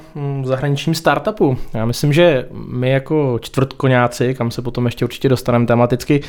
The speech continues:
<clears throat> jsme věděli, že si něco takového začal dělat, ale nikdy se o tom vlastně moc nemluvilo. Veřejně to nebylo nějak moc propraný.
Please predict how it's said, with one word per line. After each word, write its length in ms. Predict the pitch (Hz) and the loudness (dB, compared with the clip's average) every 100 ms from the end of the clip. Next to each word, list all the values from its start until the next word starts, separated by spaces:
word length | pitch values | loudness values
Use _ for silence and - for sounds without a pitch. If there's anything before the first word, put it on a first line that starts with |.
| - - | -12 -20
<clears throat> 320 | - - 185 165 | -12 2 4 4
jsme 180 | - | 2
věděli, 260 | 147 143 143 | 2 4 6
že 100 | 143 | 4
si 120 | 135 | 4
něco 220 | 151 147 | 2 4
takového 340 | 151 139 151 147 | 2 2 2 4
začal 300 | 147 - 170 | 4 4 4
dělat, 300 | 143 131 139 | 4 4 4
ale 140 | 143 | 2
nikdy 200 | 139 135 | 4 2
se 120 | 143 | 2
o 60 | 190 | 0
tom 160 | 196 196 | 0 -2
vlastně 260 | 180 - | -4 -4
moc 220 | 233 - - | -4 -4 -4
nemluvilo. 600 | 110 127 170 196 214 226 - - - - - - - - - - | -2 0 2 2 0 -6 -14 -20 -20 -20 -20 -20 -20 -20 -10 2
Veřejně 420 | 131 143 156 165 | 4 6 6 4
to 100 | 175 | 2
nebylo 300 | 165 156 160 | 2 2 0
nějak 280 | 160 160 180 | 2 0 0
moc 240 | 175 - | -2 -2
propraný. 720 | - 139 - 147 151 156 156 | 0 2 4 4 4 4 4